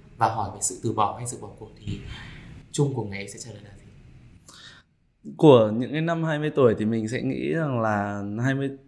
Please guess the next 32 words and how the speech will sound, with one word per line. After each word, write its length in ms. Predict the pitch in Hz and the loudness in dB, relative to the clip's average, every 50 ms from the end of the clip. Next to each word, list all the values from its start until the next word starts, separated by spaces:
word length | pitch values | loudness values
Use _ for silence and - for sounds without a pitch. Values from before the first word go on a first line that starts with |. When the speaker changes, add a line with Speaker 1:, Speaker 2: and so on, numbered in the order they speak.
| - - - | -14 -6 -2
Speaker 2:
tuổi 280 | 120 117 110 98 95 | 0 0 0 0 0
mà 140 | 95 98 98 | -2 -4 -4
nói 200 | 98 95 98 101 | -2 -2 -2 -2
đến 120 | 107 107 107 | -4 -4 -6
chữ 280 | - - - - 147 147 | -6 -6 -6 -4 0 2
bỏ 260 | 135 110 98 87 - | 2 2 2 0 -2
cuộc 220 | - 120 113 - - | -2 -2 -2 -2 -4
thì 80 | 113 107 | -8 -6
nghe 260 | 104 113 123 123 127 | -6 -4 -4 -4 -4
nó 160 | 123 113 110 | -4 -6 -6
rất 100 | 110 131 | -6 -8
là 160 | 151 151 139 120 | -6 -4 -2 -2
loser, 460 | 120 127 131 127 117 123 117 110 107 | 0 0 0 0 -2 -2 -2 0 -2
nghe 120 | 120 127 | -2 -2
nó 100 | 123 117 | -4 -4
thất 220 | 120 - 165 - - | -4 -6 -6 0 2
bại. 420 | 156 139 - - - - - - - - | 4 4 4 2 -2 -8 -10 -12 -12 -10
Và, 320 | - 107 107 104 101 101 104 - - - - - - - | -8 -4 -4 -4 -4 -4 -8 -12 -14 -18 -18 -20 -8 0
và 120 | - 135 139 139 - - | 2 2 2 2 0 -2
thực 120 | - 151 127 | -2 2 6
ra 200 | 143 160 160 160 | 8 8 8 8
thì 60 | 147 | 6
nó 120 | 135 123 | 4 0
không 160 | 120 147 160 143 | 0 -2 -4 -2
có 140 | 131 120 | -2 -2
trong 400 | 123 - 156 151 147 151 147 139 - | -2 -2 -4 -4 -4 -6 -8 -4 0
từ 100 | 147 139 | 2 6
điển 240 | 131 135 127 110 98 | 8 8 8 6 4
của 60 | 98 104 | 0 -4
mình, 180 | 104 104 104 | -4 -4 -4
bởi 100 | 104 101 | -6 -6
vì 60 | 98 | -6